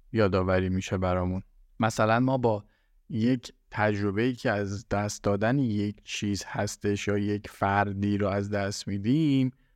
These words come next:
خب طبیعتاً ناراحت می‌شیم و غمگین می‌شیم.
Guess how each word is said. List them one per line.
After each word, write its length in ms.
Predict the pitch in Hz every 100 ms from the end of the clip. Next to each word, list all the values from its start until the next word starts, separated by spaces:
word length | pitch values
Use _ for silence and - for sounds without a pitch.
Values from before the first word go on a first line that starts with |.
| _
خب 200 | - 110
طبیعتاً 460 | 113 110 110 131
ناراحت 600 | 143 123 104 104 107 120 -
می‌شیم 400 | 143 - 147 143
و 80 | 123
غمگین 460 | 117 107 110 123
می‌شیم. 400 | 104 98 - -